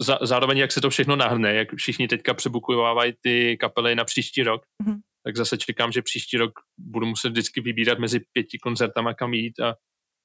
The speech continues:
Speaker 1: zas-, zas to bude ten opačný problém, kdy nebudu vědět, kam dřív,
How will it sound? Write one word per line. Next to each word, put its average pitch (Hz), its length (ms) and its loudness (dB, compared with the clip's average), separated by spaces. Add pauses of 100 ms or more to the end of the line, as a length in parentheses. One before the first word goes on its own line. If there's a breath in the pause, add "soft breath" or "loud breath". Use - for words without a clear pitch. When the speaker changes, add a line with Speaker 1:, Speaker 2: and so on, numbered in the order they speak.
(500)
Speaker 1:
zas-, 117 400 -6
zas 113 220 -2
to 131 100 -2
bude 117 140 2
ten 123 240 -2
opačný 123 380 0
problém, 117 360 0
kdy 117 100 0
nebudu 113 260 2
vědět, 113 200 0
kam 120 160 -2
dřív, 107 260 -4